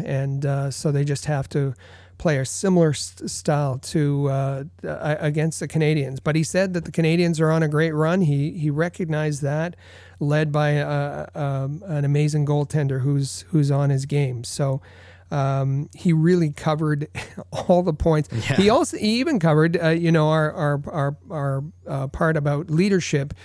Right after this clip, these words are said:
Speaker 1: and the fact that, uh, that, uh, their core, uh, many of the players have been to, uh, three finals.
Speaker 2: Yeah. Yeah, exactly. So they've, they've been in this spot before, so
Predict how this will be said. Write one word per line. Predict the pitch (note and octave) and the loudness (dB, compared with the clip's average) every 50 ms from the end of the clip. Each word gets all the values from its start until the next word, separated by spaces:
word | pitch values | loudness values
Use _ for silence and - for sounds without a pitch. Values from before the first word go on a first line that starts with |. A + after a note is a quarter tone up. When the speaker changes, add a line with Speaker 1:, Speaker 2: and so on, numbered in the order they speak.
| - - - - - | -20 -20 -16 -6 -2
Speaker 1:
and | D#3 D3+ C#3+ | 0 0 0
the | C3+ | 0
fact | - - E3 D#3 D3+ D#3 - | 0 0 0 0 0 -2 -4
that, | - D3+ C#3+ C#3+ C#3 C#3+ - - - - | -4 -4 -2 -4 -4 -8 -12 -12 -6 -2
uh, | D#3 C#3+ C#3 C#3 C#3 C#3 C#3 C#3+ - - - - - - - - - | -2 0 0 -2 -2 -4 -6 -8 -10 -16 -20 -20 -20 -20 -20 -14 -10
that, | D#3+ C#3+ C#3+ C#3 C#3 D3 - - - - - | -8 -4 -2 -2 -2 -4 -6 -10 -8 -2 -2
uh, | D3 C#3+ C#3 C#3+ D3 D3+ | -2 0 -2 -4 -6 -6
their | D3 D3+ D#3 D#3+ D#3+ D#3 | -2 0 2 2 2 0
core, | - - - F3+ E3+ D#3+ D#3 C#3 C#3 C#3+ C3+ - - | -2 -2 2 4 4 4 4 2 0 -4 -6 -6 -4
uh, | - D#3 C#3+ C3+ C3+ C3+ | -2 0 0 0 0 0
many | C3+ C#3 C#3+ D#3+ F3+ F#3 F3 | 0 2 2 4 4 4 4
of | D#3 | 2
the | D3 C3+ | 0 0
players | - - D#3+ C#3+ C#3 C#3 C3+ B2+ - | 0 0 0 0 0 -2 -4 -4 -4
have | D3+ D3 C3+ C#3 | -4 -2 -2 -2
been | C#3+ C#3+ C#3 C#3 | -2 0 0 -2
to, | C3+ - - D3+ C#3+ C#3+ C#3 C3+ | -4 -2 -2 0 0 0 -2 -4
uh, | C#3 C#3+ | -6 -6
three | - - D#3+ D3+ | -6 -4 -4 -4
finals. | C#3 - D3+ D3 D3+ D3 C3 A#2 C3+ - - - - - - - - - - - - - - | -2 -2 -2 -2 0 -2 -4 -4 -8 -12 -14 -16 -18 -20 -20 -20 -20 -20 -20 -20 -18 -10 -4
Speaker 2:
Yeah. | - F#2+ G2 G#2 A2 G2+ - - - - - - - - - | -2 0 0 0 -2 -6 -8 -16 -20 -20 -20 -20 -20 -12 -4
Yeah, | - G#2 A2+ G#2+ | -2 -2 0 0
exactly. | F#2+ G2+ G2 G2+ G#2 A2 A2+ - F2 F2 | -2 0 0 0 0 -2 -2 -2 -2 -2
So | E2 - - F2+ F2+ | -2 -2 -2 -2 0
they've, | F2 F#2+ G2+ G#2 G2+ | 0 0 0 -2 -2
they've | - G2+ G2+ F#2 | -2 -4 -4 -2
been | E2+ G2+ A2 A#2 | -2 -2 -2 -2
in | G#2+ G#2 | -2 -2
this | G#2 G2+ G2 | -2 -2 -4
spot | - - G#2+ G#2 F#2+ - | -4 -4 -4 -4 -4 -6
before, | - F2 - - A2+ G#2 G#2 F2 E2 E2 | -8 -8 -4 -2 -2 -2 0 -2 -2 -4
so | - - D#2+ D#2 D#2 E2 E2+ | -4 -6 -6 -6 -6 -8 -10